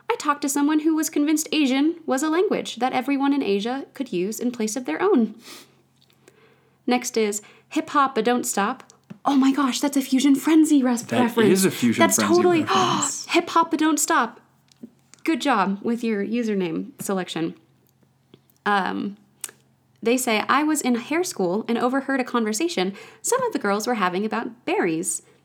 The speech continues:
Speaker 1: They all said a raspberry is half blueberry and half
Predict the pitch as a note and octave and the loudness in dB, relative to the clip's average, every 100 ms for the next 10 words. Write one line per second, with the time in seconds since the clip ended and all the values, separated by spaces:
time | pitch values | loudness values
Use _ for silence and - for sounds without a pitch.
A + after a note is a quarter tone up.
0 | - C4 D4+ D#4+ C#4 C4 G3 A3 D#4+ - | -8 -4 -2 -2 -2 -2 0 0 -2 -2
1 | F3+ F#3+ G#3 - F3+ - - F4+ - A3 | -4 -2 -4 -6 -8 -6 -2 -2 -4 -4
2 | G#3 E3 E3+ A3+ - - - - C4+ - | -4 -2 -4 -6 -8 -20 -20 -4 -2 -2
3 | - F3 G3 - | -2 -4 -6 -14